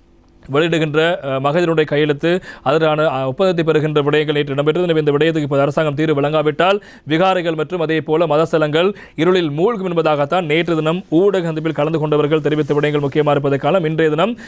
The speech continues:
இது தொடர்பான விசேடமான ஒரு போராட்டம் ஒன்று, அஹ், கொழும்பு புறக்கோட்டை,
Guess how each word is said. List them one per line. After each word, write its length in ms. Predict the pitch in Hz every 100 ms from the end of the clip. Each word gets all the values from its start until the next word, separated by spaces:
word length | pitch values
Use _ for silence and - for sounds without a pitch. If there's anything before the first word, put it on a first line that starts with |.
| -
இது 140 | 147
தொடர்பான 320 | 165 156 165
விசேடமான 460 | 151 139 180 170 165
ஒரு 140 | 151
போராட்டம் 440 | 135 160 165 156 147
ஒன்று, 180 | 143 180 214 - -
அஹ், 180 | 147 147
கொழும்பு 340 | 160 170 170
புறக்கோட்டை, 600 | 156 165 175 175 156 156